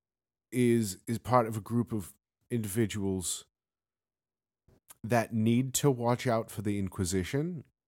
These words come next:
But if this group of, how you say, fake Inquisitors, i-, if they're doing some of the same things that the Inquisition is doing,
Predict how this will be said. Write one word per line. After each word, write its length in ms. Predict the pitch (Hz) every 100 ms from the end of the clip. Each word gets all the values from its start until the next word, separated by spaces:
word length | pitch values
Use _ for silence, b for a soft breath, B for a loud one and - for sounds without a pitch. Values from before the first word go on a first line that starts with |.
| _ _ _ _ _ _ _ _ _ _ _ _ _ _ _ _ _ _ -
But 380 | 113 117 - _
if 260 | 117 110 -
this 300 | 101 104 -
group 460 | - 107 107 -
of, 440 | 107 98 90 - - _ _ _ _ _ _ _ _ _ _
how 200 | - 113
you 160 | 104 104
say, 260 | - 104 90
fake 360 | - 104 92
Inquisitors, 760 | 92 82 95 82 80 78 78 - _ B B B B B B _ _ _ _ _ _ _ _ _ _ _ _ _ -
i-, 100 | 131 107
if 400 | 127 113 120 -
they're 160 | 135
doing 500 | 123 127 120 110 104
some 280 | - - 120
of 140 | 110 104
the 80 |
same 360 | 98 117 104 98
things 640 | 90 101 92 90 80 -
that 180 | 90 80
the 240 | 92 87 _
Inquisition 640 | 98 90 - 87 117 - 104
is 160 | 92
doing, 440 | 98 90 87 82